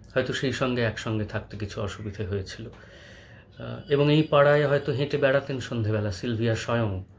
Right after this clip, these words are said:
আজ থেকে, আহ, ছ দশক, সাত দশক আগে কোনো একটা সময় এমনই সন্ধেবেলা শীতের, যখন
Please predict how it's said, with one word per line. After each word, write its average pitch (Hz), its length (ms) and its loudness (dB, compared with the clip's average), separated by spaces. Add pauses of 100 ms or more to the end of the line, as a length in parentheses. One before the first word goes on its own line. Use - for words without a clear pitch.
(280)
আজ 107 200 -4
থেকে, 110 340 -6 (960)
আহ, - 380 -12 (420)
ছ - 100 -4
দশক, 113 360 -2
সাত 113 300 -4
দশক 113 240 -8
আগে 110 320 -6 (840)
কোনো 123 200 -2
একটা 117 180 -6
সময় 113 380 -4
এমনই 127 300 -2
সন্ধেবেলা 104 540 -2
শীতের, 104 400 -8
যখন 104 460 -6